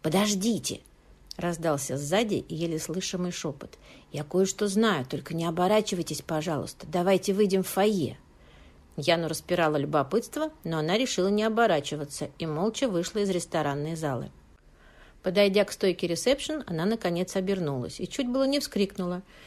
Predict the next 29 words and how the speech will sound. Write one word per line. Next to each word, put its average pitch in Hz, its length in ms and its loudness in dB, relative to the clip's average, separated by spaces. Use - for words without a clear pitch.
Перед 202 280 4
ней 285 180 6
стояла 339 400 4
брюнетка 311 460 2
Татьяна, 254 640 2
подруга 226 540 2
ботоксной 196 480 0
блондинки. 180 720 0
«Вы?» 196 460 2
Изумлению 165 600 -2
Яны 160 260 -2
не 151 140 -2
было 147 180 -2
предела. 143 520 -4
Татьяна 165 380 -2
никак 170 380 -2
не 147 100 -4
среагировала 151 580 0
на 143 120 0
вопрос 151 360 0
Быстровой, 233 600 2
делая 175 360 4
вид, 185 160 2
что - 160 2
рассматривает 185 640 2
рекламку 214 640 2
на 185 160 0
стойке 180 400 0
ресепшн. 175 560 -2